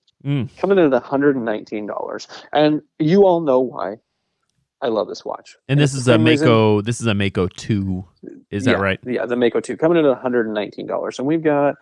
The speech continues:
Speaker 2: uh, yeah, the Mako two, hundred nineteen dollars on Amazon.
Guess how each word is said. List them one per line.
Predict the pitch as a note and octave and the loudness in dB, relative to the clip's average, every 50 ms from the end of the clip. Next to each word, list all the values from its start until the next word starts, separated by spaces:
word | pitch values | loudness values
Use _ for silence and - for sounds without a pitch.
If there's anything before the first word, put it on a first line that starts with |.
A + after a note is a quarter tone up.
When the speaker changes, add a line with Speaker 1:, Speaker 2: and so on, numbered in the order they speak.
| - - - _ _ _ _ _ _ - | -14 -20 -20 _ _ _ _ _ _ -6
Speaker 2:
uh, | D#3 D3 D3 D3+ D#3 D#3 D#3+ D#3 D#3+ D#3+ D#3+ D#3 - _ _ _ _ _ _ _ _ _ _ _ _ _ _ _ _ _ _ _ _ _ _ _ _ _ _ _ _ _ _ _ _ _ _ _ _ _ _ _ - | -4 -2 -2 -2 -2 -2 -2 -2 -4 -6 -6 -8 -12 _ _ _ _ _ _ _ _ _ _ _ _ _ _ _ _ _ _ _ _ _ _ _ _ _ _ _ _ _ _ _ _ _ _ _ _ _ _ _ -2
yeah, | - - - - _ _ | -2 -2 -2 -4 _ _
the | - C3+ | 2 4
Mako | D#3+ F#3+ F#3 - F3+ F3 | 4 4 6 6 4 4
two, | - - D#3+ D3+ D3+ D3 D3 D3 C#3+ C#3 - - - - - - - - - _ _ _ _ _ _ _ _ _ _ _ _ _ _ _ _ _ - - | 4 2 4 4 6 6 6 6 4 2 0 -6 -20 -20 -20 -20 -20 -20 -20 _ _ _ _ _ _ _ _ _ _ _ _ _ _ _ _ _ -6 -2
hundred | F#3+ G#3+ A#3 G#3+ F3+ | 0 2 2 2 2
nineteen | F3+ F3+ F3 - - F3+ E3+ | 2 2 0 0 -4 -2 0
dollars | D3 C#3 D3 D#3+ E3 E3 D3 D3 | 2 4 4 4 2 0 0 0
on | D3 C#3+ | -2 -2
Amazon. | C#3+ D3+ E3 D#3 B2+ B2 - - - | -2 -4 -4 -6 -6 -8 -12 -14 -18